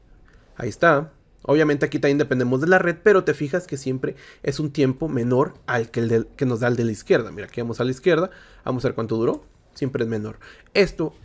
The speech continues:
a gran escala va a ser tiempo que va a tardar en cargar tu página,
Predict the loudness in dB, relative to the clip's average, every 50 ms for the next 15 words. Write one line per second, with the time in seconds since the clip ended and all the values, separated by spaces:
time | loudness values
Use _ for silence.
0 | -10 -8 -4 -4 -2 0 0 0 0 0 -2 -2 -2 0 2 2 0 -2 -4 -12
1 | _ _ _ _ -2 -2 0 0 0 -2 -2 0 -2 -2 -2 0 -2 -4 -4 -4
2 | -8 -16 -20 _ _ 2 2 4 4 2 0 -2 _ -4 -2 -2 -2 -2 -2 -2
3 | 0 0 0 0 -2 -4 -8 _ -4 -4 -2 -2 -2 -2 -2 -2 -4 -4 -10 -4
4 | 0 0 0 0 -2 -6 -8 -10